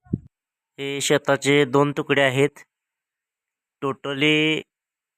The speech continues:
तीस गुंठ्याचं क्षेत्र आहे. या क्षेत्रामध्ये पाच हजार रोपे आणलेले आहेत. पावणे दोन फुटावर रोपे लावून बरोबर ॲक्युरेट शेतामध्ये रोपे लावून होतात.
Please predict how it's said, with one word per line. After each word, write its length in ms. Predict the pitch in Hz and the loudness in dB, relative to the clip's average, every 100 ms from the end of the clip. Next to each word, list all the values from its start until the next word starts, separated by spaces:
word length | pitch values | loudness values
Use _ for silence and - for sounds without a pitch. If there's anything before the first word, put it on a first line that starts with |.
| _ _ _ - | _ _ _ -6
तीस 200 | 156 156 | -4 0
गुंठ्याचं 420 | 160 151 156 165 | 2 2 2 0
क्षेत्र 340 | - - 151 147 | 0 0 0 0
आहे. 300 | 143 131 143 151 _ _ _ _ _ _ _ | 0 0 -6 -8 _ _ _ _ _ _ _
या 180 | - 143 - | -2 -2 -2
क्षेत्रामध्ये 1080 | - 156 - 147 151 151 - 156 156 156 - _ _ _ _ _ _ _ - | -2 -2 0 0 0 -2 0 2 2 0 -2 _ _ _ _ _ _ _ -12
पाच 240 | 147 151 | -10 -4
हजार 260 | 151 147 156 | -2 2 2
रोपे 280 | 160 - 147 | 2 0 0
आणलेले 360 | 147 139 139 | 2 0 2
आहेत. 380 | 139 135 147 - _ _ _ _ _ 143 | 2 2 -2 -6 _ _ _ _ _ -4
पावणे 320 | 139 131 143 | -2 0 2
दोन 220 | 151 156 - | 2 0 0
फुटावर 380 | 156 151 151 | 0 2 2
रोपे 360 | 156 151 - 147 | 2 0 -2 0
लावून 540 | 147 147 151 156 160 156 _ _ _ _ _ _ _ _ _ _ - | 2 0 -2 -4 -6 -8 _ _ _ _ _ _ _ _ _ _ -4
बरोबर 380 | 127 135 139 151 | 0 2 4 2
ॲक्युरेट 500 | 147 - 147 151 151 | 0 2 2 2 2
शेतामध्ये 680 | 160 - 143 147 143 151 151 | 0 0 0 0 2 2 4
रोपे 320 | 151 151 143 | 0 -2 0
लावून 180 | 139 139 | 0 0
होतात. 280 | 135 143 | -4 -4